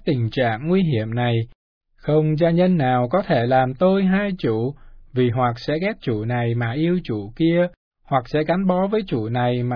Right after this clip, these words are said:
khinh dễ chủ nọ. Anh em không thể vừa làm tôi Thiên Chúa, vừa làm tôi tiền của được."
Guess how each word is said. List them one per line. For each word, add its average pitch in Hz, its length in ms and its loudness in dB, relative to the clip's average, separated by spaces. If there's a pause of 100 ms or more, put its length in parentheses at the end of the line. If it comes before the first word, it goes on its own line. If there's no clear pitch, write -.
khinh 185 280 0
dễ 120 160 0 (180)
chủ 104 260 -6
nọ. 117 320 -4 (720)
Anh 147 200 -2
em 165 300 0
không 185 160 0
thể 113 220 0
vừa 127 160 0
làm 127 300 0
tôi 185 300 2
Thiên 190 260 0
Chúa, 165 340 0 (320)
vừa 123 160 0
làm 117 320 0
tôi 185 320 4
tiền 117 260 -2
của 101 220 -4
được." 107 280 -4